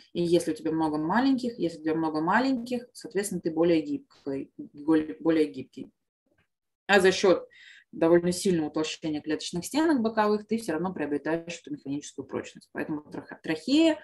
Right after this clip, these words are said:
в эволюционном смысле оказывается самой выигрышной клеткой.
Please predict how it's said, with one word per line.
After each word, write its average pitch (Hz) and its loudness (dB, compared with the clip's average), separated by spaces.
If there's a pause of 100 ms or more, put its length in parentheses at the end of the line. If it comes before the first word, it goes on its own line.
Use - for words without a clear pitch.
(240)
в 196 -8
эволюционном 208 0
смысле 185 -4
оказывается 196 2
самой 175 -2
выигрышной 151 0 (360)
клеткой. - -2